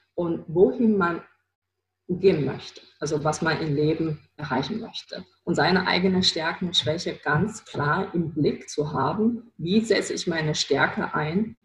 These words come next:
und wie, ähm, schaffe ich das, dass ich meine Schwäche, Schwäche i-, irrelevant mache. Das heißt nicht, dass ich meine Schwäche, ähm, ignorieren soll, sondern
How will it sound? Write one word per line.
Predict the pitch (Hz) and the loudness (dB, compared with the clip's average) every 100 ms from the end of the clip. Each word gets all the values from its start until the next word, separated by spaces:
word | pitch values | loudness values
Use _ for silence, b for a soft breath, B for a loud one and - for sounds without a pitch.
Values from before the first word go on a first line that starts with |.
| _ _ | _ _
und | 175 165 156 | -2 0 0
wie, | 175 202 214 - _ _ _ - | 2 2 0 -6 _ _ _ 0
ähm, | 170 165 165 165 165 - 190 | 2 4 2 0 -2 -4 -2
schaffe | - 180 185 | 2 2 2
ich | 185 - | -2 0
das, | 170 - | -2 0
dass | 180 180 | -2 -2
ich | 180 - | -4 -2
meine | 151 156 170 | 0 0 0
Schwäche, | - 165 156 180 160 - - - | -2 0 0 2 0 -2 -6 -4
Schwäche | 180 156 151 170 - - | 0 0 0 0 -2 2
i-, | 220 - - | 2 2 4
irrelevant | 226 151 135 - - - - | 4 4 0 0 -6 -8 -14
mache. | - - _ _ _ | -16 -16 _ _ _
Das | - - - | -8 -6 -2
heißt | 190 208 | 0 2
nicht, | 220 - | 0 2
dass | 208 - | 2 2
ich | - | 0
meine | 165 160 170 | 0 0 -2
Schwäche, | - 175 220 196 185 - | 0 2 4 4 2 0
ähm, | 170 165 165 165 - | -2 -2 -4 -6 -6
ignorieren | 190 - 175 151 202 220 196 | -6 -2 -2 2 4 4 2
soll, | 165 165 185 233 _ _ _ | 0 -2 -4 -6 _ _ _
sondern | - 165 180 180 180 185 185 | -4 0 4 6 6 6 4